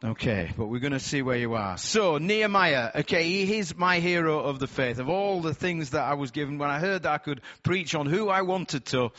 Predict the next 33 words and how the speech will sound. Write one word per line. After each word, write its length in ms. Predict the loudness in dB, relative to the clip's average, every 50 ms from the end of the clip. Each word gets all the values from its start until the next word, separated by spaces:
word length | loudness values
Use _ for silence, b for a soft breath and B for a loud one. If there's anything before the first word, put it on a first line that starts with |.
| B B B
I 80 | -2 0
was 140 | 0 0 -2
straight 380 | -4 -2 0 0 0 2 2
in, 120 | 0 0 0
I 40 |
was 180 | 0 0 -2 0
back 220 | 2 2 2 2
with 120 | 0 0 0
an 80 | 0
email. 320 | 0 0 2 2 0 0 0
"Nobody 340 | 0 0 0 0 0 -2 -4
take 320 | -2 -2 0 0 0 -2
Nehemiah. 600 | -2 0 0 2 2 2 2 4 2 0 -2 -4 B B B B B
He's 200 | -2 0 0 2
mine." 460 | 2 4 4 4 4 2 0 0 -2
Okay, 380 | -2 -2 -2 -2 0 0 0 -2
so 160 | -2 -4 -4
he's 80 | -2
my 180 | 0 0 0 0
hero 460 | 0 0 2 2 4 4 2 2 0 B B B B B B
of 320 | 2 2 2 2 -2 -4 B B B B -4
the 140 | -4 -4
faith. 480 | -2 0 0 0 0 0 -2 -6 -8 -6 -6
As 160 | -6 -4 -2
you 140 | -2 0 0
will 160 | 0 -2 -4
see, 440 | -4 -2 0 0 0 0 0 -2 -4 B B B B B B B
yeah, 280 | B 0 0 0 0 -2 -6 -10 -8 -6
it's 260 | -6 -6 -6 -10 -14 -10 -6
massive. 680 | -4 0 2 2 2 2 0 -2 -2 -2 -2 -2 -2
It's 140 | -4 -4 -4
a 80 | -4 -4
fantastic 920 | -4 -4 -6 -6 -6 -6 -6 -6 -6 -6 -6 -6 -6 -6 -6 -8 -10